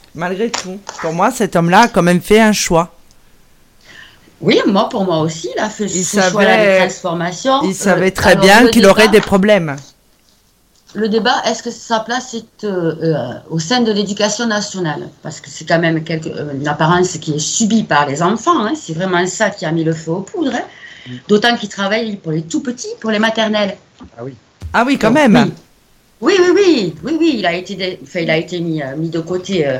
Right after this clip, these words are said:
Speaker 2: à ce niveau-là. Donc maintenant, il prend des enfants plus vieux, mais qui ont quand même sept ans. Vous voyez le problème ?
Speaker 3: Oui, tout à fait.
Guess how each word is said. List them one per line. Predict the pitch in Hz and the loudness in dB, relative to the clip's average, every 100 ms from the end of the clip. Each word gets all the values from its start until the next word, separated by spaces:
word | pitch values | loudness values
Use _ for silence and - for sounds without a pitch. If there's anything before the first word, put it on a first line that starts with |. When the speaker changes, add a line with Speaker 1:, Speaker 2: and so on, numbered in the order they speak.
| - | -4
Speaker 2:
à | 151 | -6
ce | - 165 | -4 -4
niveau-là. | 156 151 165 233 - | -2 0 0 2 0
Donc | 233 196 | -4 -4
maintenant, | 208 208 208 - _ 190 | -4 -2 -4 -6 _ -20
il | |
prend | - - 190 185 - _ _ | -20 -12 -10 -10 -14 _ _
des | - 208 | -6 0
enfants | 202 202 - 185 160 - _ _ _ _ _ _ | 0 0 -2 -2 -2 -8 _ _ _ _ _ _
plus | - 180 | -10 -6
vieux, | 160 160 269 370 381 - _ _ _ _ 160 | -4 0 0 0 -2 -12 _ _ _ _ -4
mais | 190 | -2
qui | 190 175 | -2 -4
ont | 170 | -4
quand | 156 147 | -2 0
même | 240 262 185 | 0 2 -2
sept | - 220 - | -4 -8 -6
ans. | 147 131 - _ _ _ _ _ _ _ _ _ _ _ _ _ 117 | -8 -8 -14 _ _ _ _ _ _ _ _ _ _ _ _ _ _
Vous | |
voyez | 135 156 240 | -6 -2 0
le | 254 | -2
problème ? | - 220 254 269 302 _ _ _ _ _ | -2 0 2 0 -2 _ _ _ _ _
Speaker 3:
Oui, | 123 127 113 | -10 -10 -10
tout | - | -12
à | 120 | -12
fait. | 104 | -12